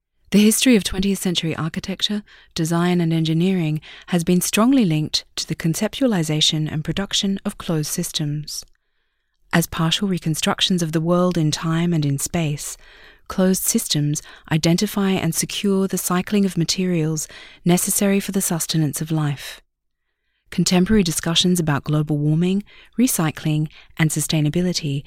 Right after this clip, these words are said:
have emerged as direct conceptual constructs related to the study and analysis of closed systems.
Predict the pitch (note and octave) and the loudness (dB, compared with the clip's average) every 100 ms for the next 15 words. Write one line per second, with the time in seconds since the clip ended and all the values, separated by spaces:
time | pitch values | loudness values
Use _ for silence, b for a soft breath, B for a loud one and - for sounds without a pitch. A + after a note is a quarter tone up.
0 | B B - F#3 G3 F3 E3+ - - E3+ | B B 0 4 6 6 4 2 0 0
1 | F3+ E3 F#3 - - A3 - F#3 - D#3 | 2 2 0 -2 0 2 2 0 0 -2
2 | - F#3 F#3 - C#3+ - - E3 E3 F#3+ | 0 0 0 -2 -4 -6 0 2 2 0
3 | F3+ G#3 G3+ - F3 D#3 C#3+ - D#3 D#3+ | -2 -2 -2 -2 0 2 0 0 0 2
4 | D#3+ D3 - C3+ - - F3 - C#3 - | 2 0 -2 -6 -8 -8 -8 -2 -2 -2
5 | - C#3+ - - C#3 C3 - | -6 -8 -4 -4 -4 -8 -18